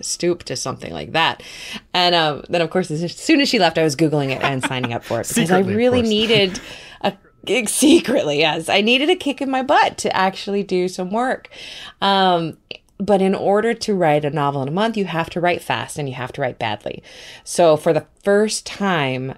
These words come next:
Speaker 1: I really just got out of my inner editor's way and let terrible prose flow onto the page. And what ended up happening, what happens a lot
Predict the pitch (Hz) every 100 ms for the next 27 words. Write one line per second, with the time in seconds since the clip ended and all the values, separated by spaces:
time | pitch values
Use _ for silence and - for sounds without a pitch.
0 | - 151 143 156 190 196 175 143 131 143
1 | 135 131 131 135 127 - 135 135 - 131
2 | 135 131 131 131 135 208 392 _ _ -
3 | - - - 160 147 143 135 131 - 151
4 | 143 - - _ _ _ - 254 196 226
5 | 240 247 247 185 151 131 127 - - 175
6 | 185 185 185 175 165 127 127 - - -
7 | - _ 175 175 180 185 190 - 226 262
8 | 254 - 269 349 175 170 170 - 180 190
9 | 185 165 151 175 185